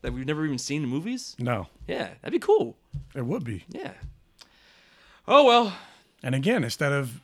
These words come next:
Speaker 2: you don't even have to introduce Commissioner Gordon. Make,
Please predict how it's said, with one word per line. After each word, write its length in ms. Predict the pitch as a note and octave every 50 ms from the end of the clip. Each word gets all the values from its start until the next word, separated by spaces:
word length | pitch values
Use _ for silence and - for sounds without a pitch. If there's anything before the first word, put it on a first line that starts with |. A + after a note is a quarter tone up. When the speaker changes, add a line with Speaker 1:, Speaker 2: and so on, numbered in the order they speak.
| _
Speaker 2:
you 240 | - C#3 C3 D3+ E3+
don't 100 | E3+ F3
even 120 | E3+ E3+
have 120 | F3 F3 D#3+
to 100 | E3 E3+
introduce 440 | F#3 F3+ - F#3+ E3 F3+ A#3+ A#3+ -
Commissioner 400 | - E3+ D3+ C#3+ C3 - C3+ B2+
Gordon. 360 | A2+ B2 A#2+ A#2 G#2+ G#2+ G#2
Make, 600 | A#2 C3 D3 D3 B2+ _ _ - _ - - -